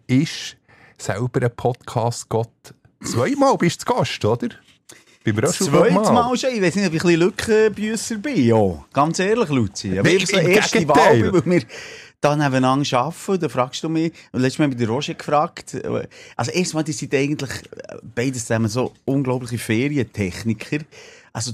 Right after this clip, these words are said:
Speaker 2: du und der Roger habt, äh, sicher,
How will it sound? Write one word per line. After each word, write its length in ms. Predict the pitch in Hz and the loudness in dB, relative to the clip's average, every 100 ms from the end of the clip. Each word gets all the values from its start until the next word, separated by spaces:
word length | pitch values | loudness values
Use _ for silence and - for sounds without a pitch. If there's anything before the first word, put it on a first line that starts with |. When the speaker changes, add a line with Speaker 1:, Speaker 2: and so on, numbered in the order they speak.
| 120 | -6
Speaker 2:
du 560 | - 170 202 180 233 214 - | -2 2 2 2 0 -4 -6
und 160 | 143 | -4
der 100 | 127 | 0
Roger 540 | 117 156 - 117 131 160 _ _ _ - | 2 0 0 -2 -2 -4 _ _ _ -2
habt, 460 | 139 135 - - _ _ _ _ _ _ - | 0 0 -4 -20 _ _ _ _ _ _ -12
äh, 100 | 127 | -12
sicher, 280 | - 185 - | -8 -6 -6